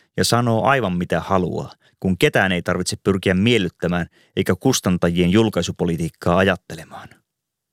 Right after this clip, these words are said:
Totuus vaikuttaa kuitenkin päinvastaiselta. Omien havaintojeni perusteella omakustannekirjallisuus on enimmäkseen konservatiivista ja pyrkii jäljittelemään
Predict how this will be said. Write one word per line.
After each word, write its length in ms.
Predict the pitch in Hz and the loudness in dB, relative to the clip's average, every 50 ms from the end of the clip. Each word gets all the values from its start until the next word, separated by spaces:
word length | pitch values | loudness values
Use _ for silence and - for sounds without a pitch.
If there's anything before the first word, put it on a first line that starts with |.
| _ _ _ _ - | _ _ _ _ -2
Totuus 380 | - 139 - 131 117 98 - - | -2 -2 0 0 -2 -2 -2 -2
vaikuttaa 420 | 90 90 90 92 - - 95 90 | -2 -2 -2 -2 -4 -2 -4 -2
kuitenkin 460 | - 101 98 85 98 92 92 92 90 - | 0 -2 -2 -2 0 -2 -2 -2 -2 0
päinvastaiselta. 960 | 120 117 107 90 82 73 - - - - - - 73 - - - - - - - _ _ _ _ _ _ _ _ _ _ - | 0 2 2 2 0 -2 -4 -6 -8 -8 -10 -8 -8 -10 -10 -12 -20 -20 -20 -20 _ _ _ _ _ _ _ _ _ _ -4
Omien 300 | - 110 117 110 101 92 | -2 2 2 2 2 2
havaintojeni 560 | 95 101 95 104 101 95 92 98 95 98 98 | 2 2 4 4 2 2 2 0 2 2 0
perusteella 640 | 92 - 104 101 101 92 - - 95 90 90 92 85 - _ _ - - | 2 0 2 2 0 0 0 0 2 2 2 2 0 -2 _ _ -2 -2
omakustannekirjallisuus 1300 | 107 131 123 107 - 98 - - 92 92 92 - - 107 98 98 95 85 85 82 - 92 85 - - _ _ _ _ _ _ _ - | 0 2 2 0 -2 -4 -4 -2 -2 -2 -2 0 0 0 2 2 2 0 0 -2 -2 -2 -4 -4 -6 _ _ _ _ _ _ _ -2
on 140 | 90 95 87 | 0 2 2
enimmäkseen 580 | 98 123 120 110 98 92 - - 98 92 92 | 2 2 2 0 0 -2 0 0 0 0 2
konservatiivista 1000 | - 117 131 127 110 - - - 82 - - - 80 80 - - - - - - 92 - _ _ _ _ _ _ _ - | 2 2 2 2 2 0 -2 -2 -4 -4 -4 -6 -6 -4 -4 -6 -8 -8 -10 -12 -16 -16 _ _ _ _ _ _ _ -6
ja 60 | 92 | -2
pyrkii 440 | - - 101 98 95 - - 98 95 98 | 2 4 2 2 2 2 2 2 4 4
jäljittelemään 800 | 120 123 117 95 85 - _ - 82 85 82 82 82 82 80 | 2 2 2 -2 -6 -8 _ -6 -4 -2 -2 0 0 -2 -2